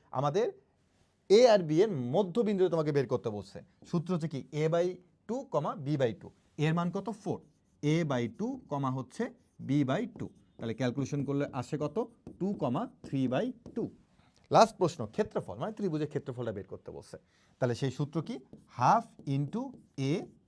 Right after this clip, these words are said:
বি। তাহলে কাটাকাটি করলে অ্যান্সার হচ্ছে কত? সিক্স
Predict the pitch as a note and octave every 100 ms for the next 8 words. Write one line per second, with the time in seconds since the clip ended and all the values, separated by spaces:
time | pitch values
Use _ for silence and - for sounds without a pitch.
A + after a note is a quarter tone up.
0 | - _ - D3 A#3+ - - _ - -
1 | - - _ - G2+ G2+ A2+ A#2+ B2 B2+
2 | C3+ F3 F3+ G#2+ - A2+ A#2+ A#2+ B2 A3+
3 | - A#3+ A3